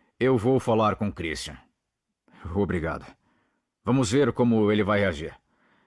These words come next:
Psiquiatras não costumam reagir bem quando alguém aparece para dizer como medicar seus pacientes.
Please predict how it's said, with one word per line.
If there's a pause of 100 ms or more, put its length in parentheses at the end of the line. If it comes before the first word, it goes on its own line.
(320)
Psiquiatras
não
costumam
reagir
bem
quando
alguém
aparece
para
dizer
como
medicar
seus
pacientes.